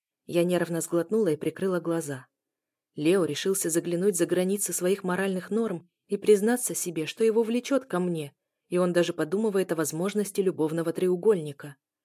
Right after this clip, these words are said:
Но отдаёт себе полный отчёт в том, что эта связь закончится плачевно – и готов доставить боль.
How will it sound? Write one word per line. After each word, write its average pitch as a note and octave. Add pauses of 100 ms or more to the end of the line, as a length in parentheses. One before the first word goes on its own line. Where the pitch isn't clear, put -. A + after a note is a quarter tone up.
(340)
Но B3
отдаёт G#3
себе G3
полный G3
отчёт F3
в -
том, F#3 (200)
что -
эта B3
связь G#3+
закончится G#3+
плачевно – D#3 (400)
и G#3+
готов G3+
доставить F#3+
боль. F3